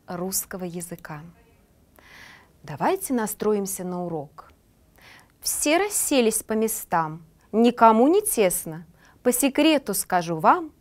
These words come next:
будет интересно. Про-, начнем с проверки домашнего задания на странице сто тридцать, упражнение триста двадцать три.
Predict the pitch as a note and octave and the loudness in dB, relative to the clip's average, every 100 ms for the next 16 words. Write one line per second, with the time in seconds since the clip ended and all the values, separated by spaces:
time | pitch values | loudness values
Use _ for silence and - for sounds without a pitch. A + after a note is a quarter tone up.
0 | _ _ - D#3+ A#3 F4 F#3+ E3 - _ | _ _ -12 -2 2 2 0 -8 -10 _
1 | _ _ B3+ B3+ B3+ G3+ F#3+ D#3+ D#3 - | _ _ 2 2 0 -4 -2 -2 -4 -8
2 | D3 D#3 - _ _ _ _ _ - - | -10 -18 -20 _ _ _ _ _ -20 -20
3 | - _ _ _ _ _ _ F3 - G#3 | -20 _ _ _ _ _ _ -10 -4 -4
4 | - E4 G#4+ - A#3+ G#3 D4 - C4 F#3 | -2 -2 -2 4 4 4 2 0 -2 -2
5 | E3 E3+ E3+ G#3 G3+ G3 F#3+ D#3+ D3+ D3 | -2 -4 -6 -8 -6 -6 -6 -6 -8 -10
6 | D3+ A#3+ C4 G#3 G#3 A3+ G#3+ G3 G3 F3 | -14 -14 -8 -6 -2 0 0 -2 -4 -8
7 | - E3+ F3 F#3 A#3+ - F4+ - - F#3 | -6 -6 -4 -6 -8 -10 -12 -12 -16 -8
8 | F3+ F3 E3+ F3 E3+ D#3 D#3 F3 A#3+ - | -4 -4 -4 -6 -6 -8 -8 -6 -4 -6
9 | - D#4 - C#3+ D#3+ D#3+ - - - - | -8 -12 -12 -8 -6 -6 -8 -10 -16 -16
10 | D#3+ D3+ | -16 -18